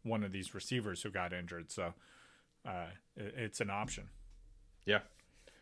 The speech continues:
Speaker 2: Okay, Justin, you got some news nobody cares about?
Speaker 1: Yeah, just one thing. Uh, this, so this was just kinda funny. Uh, during the, uh, Chiefs game, uh, Clyde Edwards-Helaire came out on the field, C E H,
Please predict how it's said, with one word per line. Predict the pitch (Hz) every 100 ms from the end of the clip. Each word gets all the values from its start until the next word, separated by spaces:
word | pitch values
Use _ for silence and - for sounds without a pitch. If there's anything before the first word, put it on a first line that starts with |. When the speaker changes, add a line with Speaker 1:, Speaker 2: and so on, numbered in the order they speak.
| -
Speaker 2:
Okay, | 117 147 127 -
Justin, | - 120 120
you | 113
got | 113
some | 117
news | 107 113
nobody | 117 104
cares | 104 117
about? | 120 151 127
Speaker 1:
Yeah, | 160
just | 143 147 147
one | 131 147 160
thing. | - 156 147 110 - -
Uh, | 131 123 120 113 110 117 -
this, | 139 143 -
so | - 120
this | 147 -
was | 123
just | 127 -
kinda | 139 104
funny. | - 139 127 117 123 -
Uh, | 123 113 113 110
during | 135 143 143 139 120
the, | 123 120 113 110 104 110 - _ _ _
uh, | - 113 104
Chiefs | - - 165 175 -
game, | 127 101 95 95 - _ _ _ _ -
uh, | 120 110 101 107 _ _ _
Clyde | - 143 135
Edwards-Helaire | 131 123 117 110 120 117 123 135 135
came | 131 117
out | 113 117
on | 117
the |
field, | 113 135 131 147 151
C | - 123 113 107
E |
H, | 110 156 -